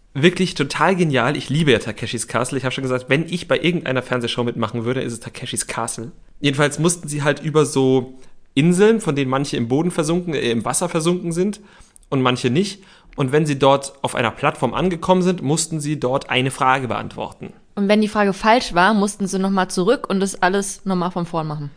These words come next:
Speaker 1: Genau, aber wenn sie richtig war, hätten sie dort, äh, durften sie dort stehen bleiben.
Speaker 2: Ja.
Speaker 1: Genau. Und waren die Fragen so merkwürdig ausgewählt oder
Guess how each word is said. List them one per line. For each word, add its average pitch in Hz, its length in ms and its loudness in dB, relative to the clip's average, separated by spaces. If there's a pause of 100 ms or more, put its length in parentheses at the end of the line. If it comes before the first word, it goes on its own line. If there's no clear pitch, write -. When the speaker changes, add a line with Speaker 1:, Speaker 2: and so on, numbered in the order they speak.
(120)
Speaker 1:
Genau, 123 220 4
aber 113 180 0
wenn 117 100 2
sie 120 100 0
richtig 165 300 -2
war, 165 140 2
hätten 156 200 -4
sie 147 80 0
dort, 151 320 -2
äh, 127 140 2
durften 147 240 -2
sie 147 80 -2
dort 147 120 -2
stehen 117 200 0
bleiben. 120 340 -6 (100)
Speaker 2:
Ja. 185 220 -2 (220)
Speaker 1:
Genau. 104 320 -2 (480)
Und 127 340 2
waren 113 240 0
die 120 80 -6
Fragen 120 300 0
so 117 320 -4
merkwürdig 113 400 -4
ausgewählt 156 460 -2
oder 123 280 -2